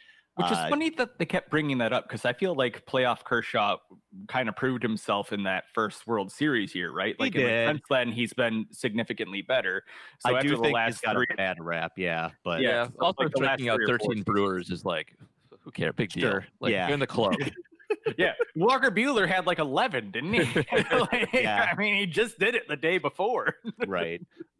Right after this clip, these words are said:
Speaker 2: So you could argue, yeah, the, the Brewers aren't a, uh, offensive force like, uh, you know, Kershaw's run into before, like the Nationals or anybody else. But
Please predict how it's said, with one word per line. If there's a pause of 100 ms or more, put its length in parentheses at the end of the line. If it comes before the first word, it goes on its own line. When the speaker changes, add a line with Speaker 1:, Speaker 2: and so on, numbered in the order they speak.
(180)
Speaker 2:
So
you
could
argue,
yeah,
the,
the
Brewers
aren't
a,
uh, (580)
offensive
force
like,
uh, (220)
you
know,
Kershaw's
run
into
before,
like
the
Nationals
or
anybody
else.
But